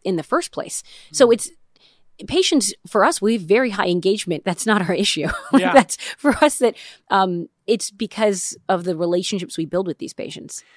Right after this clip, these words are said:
Speaker 2: It's one of the nice things about apps and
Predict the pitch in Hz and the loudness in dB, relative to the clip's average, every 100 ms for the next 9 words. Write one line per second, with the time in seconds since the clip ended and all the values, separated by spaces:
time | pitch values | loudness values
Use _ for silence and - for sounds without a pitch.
0 | _ _ 339 294 190 175 180 190 - - | _ _ -10 -8 -8 -8 -10 -10 -14 -14
1 | 175 151 156 - 170 143 139 160 147 143 | -12 -14 -16 -18 -18 -14 -10 -8 -8 -12
2 | - - _ _ _ _ _ _ _ 190 | -18 -20 _ _ _ _ _ _ _ -10
3 | 175 165 - - - - - 170 156 156 | -6 -8 -10 -20 -20 -20 -18 -18 -16 -20